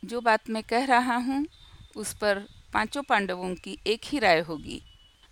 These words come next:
यह विश्वास अर्जुन के मन में निश्चित रूप से है। और मित्रों, यहाँ मैं नमस्कार कहती हूँ। आप सब पढ़ते रहो संस्कृत, सुनते रहो रेडियो मधुबन, मुस्कुराते रहो।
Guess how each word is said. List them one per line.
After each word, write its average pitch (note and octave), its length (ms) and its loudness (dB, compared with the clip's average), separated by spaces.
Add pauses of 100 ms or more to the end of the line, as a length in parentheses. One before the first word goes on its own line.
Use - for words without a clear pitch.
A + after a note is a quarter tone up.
(120)
यह B3 240 0
विश्वास G3+ 840 4 (680)
अर्जुन F#3 300 -2
के G#3+ 120 -4
मन F#3+ 160 -2
में G#3 200 -4
निश्चित G#3 540 -6
रूप A3+ 180 -10
से B3+ 240 2
है। C3+ 260 0 (1000)
और C4 120 0
मित्रों, E4 480 -2
यहाँ C4+ 300 -2
मैं C#4 460 -2 (680)
नमस्कार D3 440 -2
कहती F#3+ 340 -6
हूँ। A#3 280 -6 (520)
आप D#3+ 160 -2
सब F#3 200 -4
पढ़ते F3+ 380 -2
रहो A3 240 -2
संस्कृत, G3 580 -4 (200)
सुनते F3+ 400 -8
रहो F#3 360 -6
रेडियो E3 340 -6
मधुबन, D3+ 520 -8 (420)
मुस्कुराते F3+ 540 -4
रहो। D3 360 -2